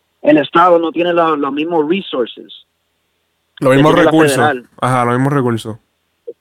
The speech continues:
Speaker 1: Exacto, la, la federal se te puede meter. Bueno, que to-, el Estado puede, que sí puede, puede.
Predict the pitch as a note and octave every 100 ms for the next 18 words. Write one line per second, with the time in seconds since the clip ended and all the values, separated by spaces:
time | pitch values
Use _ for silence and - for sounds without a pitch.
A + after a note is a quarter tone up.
0 | _ _ _ _ - C#3+ - C#3 C3 C#3
1 | C3 C3+ C3 D3+ C#3 C#3 E3+ D#3+ C#3+ C3+
2 | A#2 C3+ D#3 D#3+ F#3 A3+ G#3+ G3 F3+ -
3 | - - - C#5+ A4 - - - - C#3+
4 | C3 B2+ _ - A#4+ - - - D#3